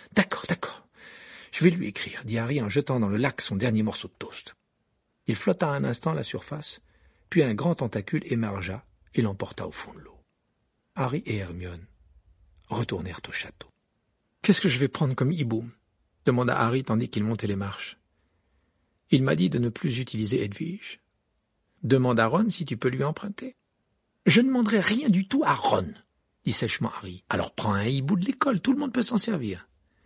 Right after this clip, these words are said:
Ils montèrent à la volière. Hermione donna à Harry un morceau de parchemin, une plume et une bouteille d'encre, puis ils contournèrent les rangées de perchoirs sur lesquels somnolaient chouettes et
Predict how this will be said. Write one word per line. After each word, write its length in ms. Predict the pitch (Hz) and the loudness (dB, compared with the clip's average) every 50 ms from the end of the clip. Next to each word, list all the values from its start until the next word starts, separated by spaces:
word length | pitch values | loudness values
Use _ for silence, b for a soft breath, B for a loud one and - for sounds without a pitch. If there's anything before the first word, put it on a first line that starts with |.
| _ _ _ _ _ _ _ _ _ _ _ _ - | _ _ _ _ _ _ _ _ _ _ _ _ -4
Ils 120 | 101 107 | -2 0
montèrent 520 | 127 165 170 - - 180 160 139 107 - - | 2 0 0 0 0 0 0 0 -2 -4 -6
à 80 | 98 | -8
la 80 | 92 90 | -8 -6
volière. 560 | 92 95 90 101 123 160 190 - 190 196 202 - - _ _ _ _ _ _ _ - | -6 -6 -6 -6 -6 -6 -6 -6 -8 -8 -10 -12 -16 _ _ _ _ _ _ _ -2
Hermione 420 | 143 123 120 127 139 139 120 98 92 | -2 0 0 0 0 0 -2 -2 -2
donna 320 | 104 101 98 95 139 - | -2 -4 -4 -4 -6 -6
à 200 | - - 110 104 | -4 -4 -2 -2
Harry 180 | 104 104 98 87 | -2 -6 -6 -6
un 80 | 98 110 | -4 -4
morceau 300 | 160 165 - - - 104 | -4 -4 -4 -6 -8 -8
de 40 | |
parchemin, 640 | _ - - - - - - 92 92 123 165 185 208 220 233 - | _ -10 -10 -8 -8 -8 -6 -6 -4 -4 -4 -6 -8 -8 -8 -4
une 200 | 123 113 107 101 | -4 -2 -2 -4
plume 220 | - - - - - - | -6 -10 -14 -12 -8 -4
et 80 | - 113 | -2 -2
une 140 | 101 95 | -2 -2
bouteille 380 | 87 85 90 - - 127 143 143 | -4 -8 -8 -6 -4 -4 -4 -4
d'encre, 420 | - - 190 202 208 220 - - B B B B B B B B | -6 -8 -8 -8 -8 -10 -10 -10 B B B B B B B B
puis 160 | 220 247 233 - | 2 2 4 2
ils 120 | 165 147 | 0 -2
contournèrent 560 | - - - 220 - - 160 151 180 214 165 135 | -2 -4 -4 -4 -4 -2 0 2 2 2 2 0
les 80 | 123 | -2
rangées 320 | 110 139 156 175 151 175 151 | -2 0 0 0 2 0 -2
de 80 | 131 | -2
perchoirs 680 | - - 101 - - - - - - - 226 196 - | -4 -6 -8 -8 -8 -10 -8 -8 -10 -10 -10 -10 -8
sur 160 | - - - 101 | -8 -6 -4 -4
lesquels 420 | 95 98 - - - 190 196 185 | -4 -4 -6 -6 -6 -6 -4 -4
somnolaient 540 | - - - 170 127 104 101 107 131 196 214 | -2 -2 0 0 0 0 -2 -2 -2 -2 -4
chouettes 440 | - - - - - 220 - - 110 | -4 -6 -8 -6 -8 -10 -10 -8 -6
et 160 | 98 117 175 | -4 -2 -2